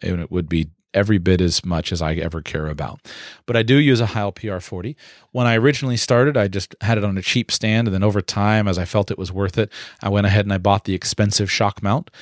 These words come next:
So in early episodes, there would be shocks to the microphone sometimes. There are fewer of those now.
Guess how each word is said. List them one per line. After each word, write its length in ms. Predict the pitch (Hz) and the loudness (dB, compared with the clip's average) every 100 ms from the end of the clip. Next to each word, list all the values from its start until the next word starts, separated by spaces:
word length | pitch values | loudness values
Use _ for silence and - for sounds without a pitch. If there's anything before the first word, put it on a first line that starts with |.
| - - | -20 -6
So 440 | - 104 98 98 | 0 4 4 2
in 260 | - 101 92 - | 0 0 0 4
early 280 | 120 117 | 6 6
episodes, 540 | 110 104 113 110 110 101 | 4 2 2 4 4 2
there 100 | 101 | 2
would 140 | 95 | 2
be 80 | 90 | 0
shocks 400 | 95 - 101 - | 0 0 0 -2
to 100 | - | -4
the 60 | 101 | -2
microphone 500 | 98 98 104 - 98 | 0 -2 -2 -4 -2
sometimes. 560 | - 101 95 101 98 92 | -2 -4 -2 -2 -2 -2
There 100 | 85 | -6
are 60 | |
fewer 340 | - 110 107 104 | -2 0 4 2
of 120 | 95 | 2
those 220 | 98 90 | -2 -2
now. 320 | 98 98 98 | -2 -2 -2